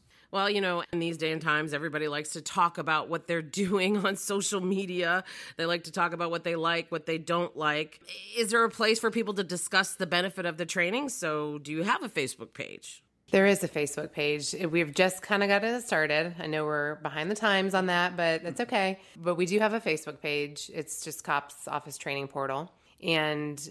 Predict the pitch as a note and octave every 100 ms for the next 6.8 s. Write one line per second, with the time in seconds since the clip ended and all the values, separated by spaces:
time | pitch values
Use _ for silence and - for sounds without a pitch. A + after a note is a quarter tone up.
0 | - D#3+ E3+ E3 D#3+ - G3 G3 E3+ -
1 | E3 D#3 D3 C#3+ C#3+ C#3 C#3 D3 C#3+ E3
2 | D3+ D3 C#3+ C#3 - D#3 - F3+ D#3+ D3
3 | - - - E3 D3+ D3+ E3+ E3+ E3 D#3+
4 | D#3 G#3 G3+ G#3 F#3 F3 F3 E3+ F3 F3
5 | E3+ - D#3 D3+ D3 C3+ C#3 D#3 F3+ F#3
6 | F3 F3 E3+ E3 D#3+ E3 D#3+